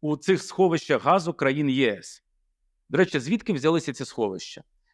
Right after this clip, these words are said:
Колись в Галичині у великих промислових обсягах добували і нафту, і газ. Порожнини, які залишилися після викачування з них газу, утворили унікальний комплекс природних сховищ. Все це глибоко під землею,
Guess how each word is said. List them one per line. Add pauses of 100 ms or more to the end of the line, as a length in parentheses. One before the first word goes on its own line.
Колись
в
Галичині
у
великих
промислових
обсягах
добували (460)
і
нафту,
і
газ. (420)
Порожнини,
які
залишилися
після
викачування
з
них
газу,
утворили
унікальний
комплекс (300)
природних
сховищ. (680)
Все
це
глибоко
під
землею,